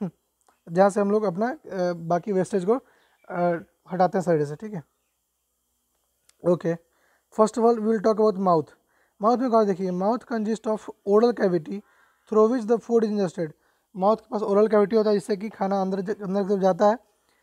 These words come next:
जो कि बाउंडेड होता है lips and cheeks से, यानी कि गाल और,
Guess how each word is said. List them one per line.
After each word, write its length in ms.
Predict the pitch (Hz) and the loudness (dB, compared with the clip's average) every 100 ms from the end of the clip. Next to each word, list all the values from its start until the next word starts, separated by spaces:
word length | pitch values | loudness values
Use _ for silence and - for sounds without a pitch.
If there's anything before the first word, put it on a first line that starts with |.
| _ _ | _ _
जो 80 | 196 | -4
कि 100 | 208 | 0
बाउंडेड 360 | 202 208 226 254 | 4 4 6 4
होता 260 | 247 214 | 4 4
है 180 | 185 180 - _ _ 190 | 2 0 -8 _ _ -4
lips 260 | 202 254 - | -4 -4 -4
and 140 | 233 | -6
cheeks 220 | - 226 | -6 -10
से, 180 | - 190 | -8 -10
यानी 540 | 156 _ _ _ 185 185 | -10 _ _ _ -8 -4
कि 120 | 202 | 0
गाल 320 | 180 202 226 | 4 6 6
और, 300 | 214 240 | 4 2